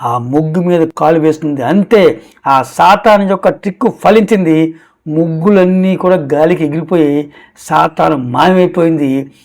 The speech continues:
ఇప్పుడు లేడీ అసిస్టెంట్ చేసి, ఇంత చేసిందంతా కూడా ఒక్క క్షణంలో మొత్తం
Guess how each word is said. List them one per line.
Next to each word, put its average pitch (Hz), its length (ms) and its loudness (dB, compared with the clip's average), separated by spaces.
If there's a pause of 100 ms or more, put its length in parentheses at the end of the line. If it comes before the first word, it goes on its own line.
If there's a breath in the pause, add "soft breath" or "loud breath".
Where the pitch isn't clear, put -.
(140)
ఇప్పుడు 160 180 -4
లేడీ 190 340 2
అసిస్టెంట్ 180 400 -2
చేసి, 160 160 -8
ఇంత 185 520 0
చేసిందంతా 190 640 -2
కూడా 180 380 0 (320 soft breath)
ఒక్క 160 340 -4
క్షణంలో 196 800 2 (240 soft breath)
మొత్తం 160 640 -2